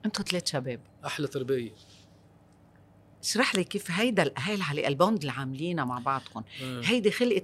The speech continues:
Speaker 1: من شو؟ من الأم والبي؟
Speaker 2: أم وبي.
Speaker 1: مم.
Speaker 2: بيي مات بكير، أمي استلمت الموضوع، وأمي
Speaker 1: أنطوانيت.
Speaker 2: آه،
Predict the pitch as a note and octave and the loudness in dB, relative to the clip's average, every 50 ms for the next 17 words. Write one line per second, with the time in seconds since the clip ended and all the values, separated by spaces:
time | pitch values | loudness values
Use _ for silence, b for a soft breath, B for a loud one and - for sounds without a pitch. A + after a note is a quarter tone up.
0 | C#3+ F#3 E3+ - - G#3+ G3+ F3+ D3+ D3 D3+ C#3+ D3 D#3 F3+ G3+ G3+ F#3 E3+ D#3 | 0 0 2 2 2 2 2 0 0 0 0 0 2 2 2 2 2 2 0 0
1 | C#3+ B2 D#3 D3 D#3 G3+ B3 C3 C3+ C#3 C#3+ C3+ A#2+ G#2+ A2 G#2 G2 F#2+ - - | 0 0 0 0 0 -2 -4 -4 -4 -4 -4 -6 -6 -6 -8 -10 -10 -12 -16 -20
2 | - - - - - - - - - - C#3+ C3 B2 - A2+ - - - B2 C3 | -20 -20 -20 -20 -20 -20 -20 -20 -12 -10 -8 -6 -6 -8 -10 -14 -18 -8 -2 0
3 | C#3 D3+ C#3+ C3 B2 C3 C#3 C3+ - A2+ - - - B2+ B2 C#3+ D3 - - - | 0 2 2 0 0 -2 -2 -4 -6 -10 -8 -6 -6 -4 -4 -4 -4 -6 -14 -20
4 | - - - - - - - - - - - - C#3+ D3 C3 A#2 - - - B2+ | -20 -20 -20 -20 -20 -20 -20 -20 -20 -12 -4 -2 0 0 2 2 0 0 0 -2
5 | A#2+ A2 G2+ - - A2 G#2 G#2 G2 G#2+ C3 C#3+ D#3+ E3 D3 - - - - B | -2 -4 -6 -8 -10 -12 -12 -12 -6 -2 0 0 0 -2 -4 -8 -12 -20 -20 B
6 | B B B B B B B B B B B - - - C#3 D#3+ D#3+ D3+ C#3 C3+ | B B B B B B B B B B B -14 -6 -2 0 2 2 2 2 2
7 | C3+ C3 C3 B2+ B2 B2 B2 A#2 A2+ G#2+ - - - - - - - - - - | 0 0 0 0 0 0 -2 -4 -8 -10 -12 -18 -20 -20 -20 -20 -20 -20 -20 -20
8 | - - - - G#4+ - - - - - - B B B B B B B B B | -20 -20 -20 -20 -20 -20 -20 -20 -20 -20 -20 B B B B B B B B B
9 | B B B B - - - - - - - - - - - - E3 D#3 D3 - | B B B B -20 -20 -20 -20 -20 -20 -20 -20 -20 -20 -12 -10 -10 -10 -6 -4
10 | E3 D#3 D3+ D#3 D3+ D3 C#3 B2+ - - - - C3 B2 B2 A#2+ A#2+ A#2 A2+ | -2 -2 0 0 -2 -4 -6 -8 -12 -18 -16 -12 -10 -8 -6 -6 -8 -8 -10